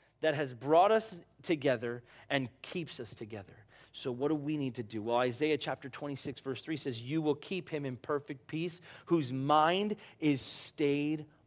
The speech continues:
on you because he trusts you." It's through relationship with Jesus and through keeping our minds fixed on him, on the things above and not on the things of this world,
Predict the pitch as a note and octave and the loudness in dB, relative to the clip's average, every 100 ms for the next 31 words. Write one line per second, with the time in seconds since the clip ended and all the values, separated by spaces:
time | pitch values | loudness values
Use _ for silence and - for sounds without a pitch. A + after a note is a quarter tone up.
0 | - B2+ B2+ B2 B2 B2 - A2+ A2 A2+ | -8 -6 -4 -6 -8 -14 -20 -12 -6 -4
1 | A2 G#2 G#2 F#2+ - A#2 A#2 A2+ - _ | -6 -8 -12 -14 -8 -6 -6 -8 -16 _
2 | _ _ _ _ G#2+ - - G2+ - - | _ _ _ _ -18 -12 -10 -10 -10 -18
3 | G#2+ C3 _ _ _ _ _ _ _ _ | -20 -20 _ _ _ _ _ _ _ _
4 | _ _ _ _ _ _ _ _ _ _ | _ _ _ _ _ _ _ _ _ _
5 | _ - D#3 C#3 A#2+ C#3 C#3 D#3 D3 E3 | _ -8 -4 0 2 2 0 -6 -8 -8
6 | C3+ G2 - A#2+ A2 G#2+ - - - _ | -8 -12 -10 -10 -10 -16 -20 -20 -20 _
7 | _ _ _ _ - - C#3 E3 D#3 - | _ _ _ _ -18 -4 -4 0 -2 0
8 | G#3 G#3 G3+ E3+ - D3 E3+ F#3 F#3 D#3 | -2 0 0 -2 2 6 10 10 10 4
9 | C#3+ D3+ D3 C3+ B2+ - - - F#3 - | 0 2 4 0 -2 -8 -6 0 0 0
10 | - - C#3+ C#3+ D3 C3 E3+ E3 C#3 A2 | -12 -8 -2 0 0 -4 -6 -2 0 -2
11 | G#2 G2+ - - - E3+ E3+ D#3 - G3+ | -8 -10 -16 -4 6 6 6 2 4 2
12 | G#3+ G#3 E3+ D3+ C3 F3 F3 D3+ D3 D#3+ | 4 -2 -2 -2 4 6 6 2 -2 6
13 | G#3 B3+ G#3+ F#3 - F3+ D#3 D#3+ C#3+ C#3+ | 8 8 6 2 -4 -6 -4 -4 -4 0
14 | D3+ D#3 | 2 2